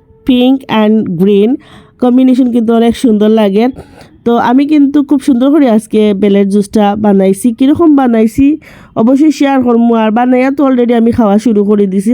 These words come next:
কারণ লগি বেল আমার খুবই পছন্দের একটা ফ্রুট, কারণ লগি তার স্মেলটা আমার খুব ভালো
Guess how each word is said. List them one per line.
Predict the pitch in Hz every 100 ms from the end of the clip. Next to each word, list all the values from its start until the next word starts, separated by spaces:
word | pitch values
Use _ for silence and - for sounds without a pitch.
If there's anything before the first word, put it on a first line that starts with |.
| 240
কারণ | 220 233 240
লগি | 247 220
বেল | 233 254 269
আমার | 262 254
খুবই | 294 269 277 262
পছন্দের | 247 277 254 226
একটা | 196 214
ফ্রুট, | 208 220 254 - - - - -
কারণ | 240 254 247
লগি | 254 240
তার | 233 -
স্মেলটা | 226 208 208 208
আমার | 202
খুব | 208 175
ভালো | 185 180